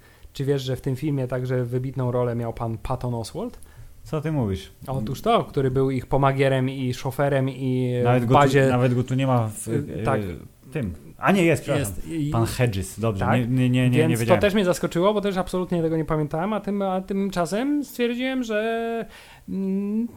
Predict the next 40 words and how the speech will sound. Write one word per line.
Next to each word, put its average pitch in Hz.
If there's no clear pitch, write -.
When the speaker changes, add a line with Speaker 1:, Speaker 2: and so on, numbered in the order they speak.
Speaker 1:
spoko, 190
to 202
jest 196
fajny 180
element. 156
Pan 160
Patton 175
Oswalt 156
zawsze 156
jak 147
się 151
pojawia, 156
to 160
jest, 143
to 160
Speaker 2:
Jest 165
Speaker 1:
jest, 131
Speaker 2:
okej. 110
Speaker 1:
to 113
jest, 110
to 160
jest 147
fajny, 147
fajny 147
motyw. 143
Natomiast 190
wszystko 226
inne 214
w 202
tym, 208
w 196
tym 202
filmie 214
jest 175
złe. 160
Speaker 2:
Hubert, 156
Speaker 1:
Począwszy 220
Speaker 2:
ale -
Speaker 1:
od 190
Speaker 2:
czy, 123